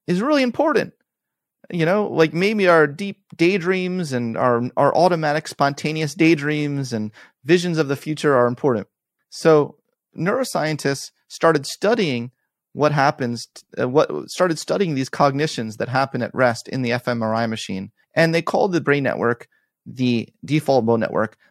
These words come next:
but I like to call it the imagination network. There's something beautiful about the architecture of the brain when you look out throughout the course of human evolution. It seems like a lot of the brain areas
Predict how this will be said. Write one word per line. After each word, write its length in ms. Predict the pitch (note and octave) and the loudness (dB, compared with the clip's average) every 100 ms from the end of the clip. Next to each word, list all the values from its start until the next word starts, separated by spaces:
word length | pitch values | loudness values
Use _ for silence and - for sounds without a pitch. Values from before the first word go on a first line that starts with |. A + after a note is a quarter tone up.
| _ | _
but 140 | - | 2
I 120 | D3 A3 | 4 4
like 180 | G3 | 2
to 60 | D#3 | -2
call 280 | - C3 B2 | 0 2 2
it 100 | A#2+ | -2
the 100 | C3 | -2
imagination 840 | A2 C3 A3+ G#3 F#3 D3+ C3 A#2 | -2 0 -2 0 -2 -2 -6 -6
network. 500 | A2 - D2+ - - - _ _ _ _ | -6 -6 -8 -10 -16 -20 _ _ _ _
There's 120 | D#3 | -6
something 260 | C#4 D4 E3+ | -4 -2 -2
beautiful 520 | A#2+ F3 D#3 - B2 | 2 2 2 2 2
about 260 | G#2 A2 - | 4 2 0
the 100 | - | 2
architecture 720 | C3+ - B2+ B2+ A#2+ - G#2 | 2 0 -2 0 0 0 0
of 100 | G2+ | 0
the 80 | G2 | -2
brain 360 | G#2+ A2 G2+ | 0 0 -2
when 120 | G#2+ | -4
you 100 | A2 | 0
look 180 | A2 B2+ | 0 2
out 180 | G#2 - | 0 0
throughout 300 | - A#2+ - | 0 0 0
the 60 | - | -2
course 300 | - A#2+ A#2 | -2 -2 -4
of 80 | |
human 400 | - B2+ A2+ G#2+ - - - _ - | -8 -4 -4 -4 -8 -20 -20 _ -2
evolution. 600 | A2 G#2+ A2+ - E2 F#2+ _ _ _ _ _ _ _ _ _ - | 0 0 0 -2 -8 -12 _ _ _ _ _ _ _ _ _ -8
It 100 | D#3+ | -8
seems 340 | - A#3+ C#4 | -4 -2 -2
like 380 | G#3 F3 D#3+ - _ _ | 0 2 0 -2 _ _
a 100 | - | 0
lot 260 | D#3 F3 A3+ | 2 4 2
of 140 | G#3+ | 2
the 80 | D#3 | 0
brain 320 | B2 D3 E3+ | 2 2 2
areas 400 | D3+ C3+ C3 B2 | 2 2 0 -2